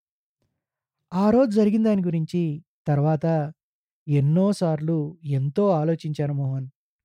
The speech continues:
మాటల్లో పెట్టడానికి ప్రయత్నించాను. ఏదో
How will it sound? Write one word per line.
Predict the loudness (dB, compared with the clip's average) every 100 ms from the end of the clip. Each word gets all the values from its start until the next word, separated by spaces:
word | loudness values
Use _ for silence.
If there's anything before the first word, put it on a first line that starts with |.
| _ _ _ _ _ _ _
మాటల్లో | -8 -2 0 2 2 2
పెట్టడానికి | 0 -2 -2 -2 -2
ప్రయత్నించాను. | -4 -4 -6 -4 -4 -6 -12 _ _ _ _ _ _ _ _ _ _ -6
ఏదో | 0 2 4